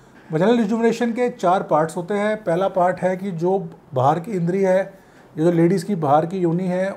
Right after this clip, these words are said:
उसके अंदर जो ल-, मतलब जो ढलकाव आ गया है या जो color change आ गया है, उसको improve करना। जो मांसपेशियाँ है जिससे मरीज़, जिससे female को climax आता है, उन मांसपेशियों को strong करना और जो वजाइना के अंदर का पार्ट है, जो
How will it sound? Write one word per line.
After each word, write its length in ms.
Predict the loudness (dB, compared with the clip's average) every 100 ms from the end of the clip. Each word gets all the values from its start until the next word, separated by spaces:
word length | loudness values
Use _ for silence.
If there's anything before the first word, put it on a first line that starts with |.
| -8
उसके 280 | -10 -6 -2
अंदर 280 | -2 0 -2
जो 440 | 2 2 2 0 -16 -20 -20 -16
ल-, 160 | -8 -8 -8 -20 -20 -20 -4
मतलब 260 | 2 2 2
जो 340 | 2 4 2 -2 -6
ढलकाव 440 | -4 2 6 6 6
आ 60 |
गया 200 | 4 2
है 160 | 2 2
या 80 | 0
जो 80 | -2
color 260 | 0 -2
change 300 | 0 -2 0
आ 80 | 0
गया 200 | 0 -2
है, 160 | -2 -4
उसको 320 | -6 -4 -4
improve 260 | -2 -4
करना। 400 | -2 -4 -4 -8 -12 -20 -20 -20 -20 -16 -4
जो 460 | 4 6 6 0 -2
मांसपेशियाँ 640 | 4 4 4 -2 2 4
है 220 | 6 4 0
जिससे 340 | -4 -2 -2
मरीज़, 440 | 0 -2 -4 -6
जिससे 400 | -8 -8 0 2
female 380 | 2 0 0 -2
को 400 | 0 0 0 -4 -6
climax 400 | 0 0 -2 -2
आता 260 | -4 -2 0
है, 280 | 0 -4 -14 -20 -20 -12 -2
उन 140 | 0
मांसपेशियों 540 | 4 4 4 -2 0 -2
को 80 |
strong 400 | -2 -2 0 0
करना 420 | -2 -2 -2 -4 -12 -20 -20 -20 -2
और 280 | 4 6 4
जो 300 | -4 0 2
वजाइना 440 | 2 4 2 2
के 100 | -2
अंदर 320 | -2 -2 0
का 100 | 0
पार्ट 340 | 0 2 0 2
है, 240 | -2 0
जो 400 | 0 2 0 -4